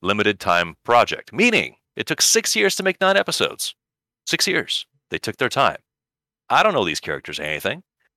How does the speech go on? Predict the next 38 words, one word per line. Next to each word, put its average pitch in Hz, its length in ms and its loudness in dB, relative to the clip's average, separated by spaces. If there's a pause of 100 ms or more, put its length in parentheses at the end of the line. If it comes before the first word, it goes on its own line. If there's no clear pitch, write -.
(320)
I'm 139 120 0
not 160 140 4
even 160 180 -2
there 139 160 2
to 139 80 -2
say, 143 340 2
"Ooh, 240 140 0
it's 202 140 0
my 214 100 4
favorite, 190 360 4
and 165 80 0
that's 202 160 2
gonna 202 120 2
be 190 100 0
that 202 240 4
champion. 123 440 0 (160)
Wow." 202 760 6 (340)
I'm 135 200 -2
here 131 120 -2
to 117 80 -8 (360)
story 90 160 -2
they 82 120 -2
tell. - 320 -12 (520)
And 87 120 -8
so, 190 360 2 (560)
out 80 100 0
of 78 60 -6
nine 98 200 2
episodes, - 600 -4 (560)
they 95 180 0
create 90 460 -2 (680)
a 98 120 0
three-episode 123 640 -2
arc 117 220 0
to - 120 -12
set - 220 -2
things 127 200 -6
up, 160 160 0